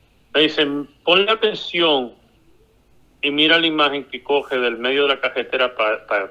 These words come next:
pa el frente de la casa". Cuando yo miré, yo vi algo, pero no le di mucho, o sea, no lo pude ver bien. Entonces yo cogí y le bajé la velocidad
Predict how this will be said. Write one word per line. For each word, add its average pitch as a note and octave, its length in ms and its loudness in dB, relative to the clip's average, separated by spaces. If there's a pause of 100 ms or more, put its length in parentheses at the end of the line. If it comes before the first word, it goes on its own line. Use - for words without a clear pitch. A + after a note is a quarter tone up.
pa G#2+ 80 -4
el G2 60 -6
frente A#2 320 -8
de - 20 0
la - 140 -2
casa". - 340 -8 (1040)
Cuando C#3 240 2
yo C#3 180 4
miré, C#3+ 600 2
yo B2 220 -2
vi C3+ 200 2
algo, C3+ 640 2
pero C3 220 0
no C3+ 160 0
le D3+ 140 2
di D3 160 -2
mucho, D3+ 340 -10 (100)
o D#3 140 -10
sea, C#3+ 220 2
no C#3 80 0
lo D#3 160 0
pude D#3 240 2
ver D3 180 -2
bien. C3+ 480 -4 (1040)
Entonces D#3 360 0
yo C#3+ 160 0
cogí D3+ 540 -2 (720)
y C#3 100 -2
le C3+ 120 2
bajé C3 240 0
la C#3+ 80 2
velocidad C#3 800 0